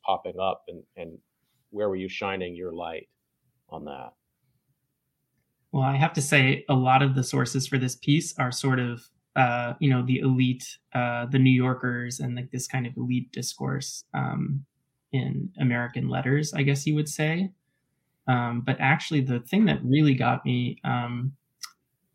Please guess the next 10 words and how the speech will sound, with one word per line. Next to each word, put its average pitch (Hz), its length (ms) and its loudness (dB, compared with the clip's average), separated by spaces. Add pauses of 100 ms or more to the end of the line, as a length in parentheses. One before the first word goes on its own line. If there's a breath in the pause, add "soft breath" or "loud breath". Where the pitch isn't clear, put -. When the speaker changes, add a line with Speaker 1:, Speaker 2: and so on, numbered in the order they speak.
(380)
Speaker 2:
thinking 156 240 6
about 127 220 4
this 127 160 -4
piece 135 280 4
in 131 80 4
a 120 40 2
serious 123 480 -2
way 131 400 0 (440)
was, 127 720 -2
um, 123 520 -2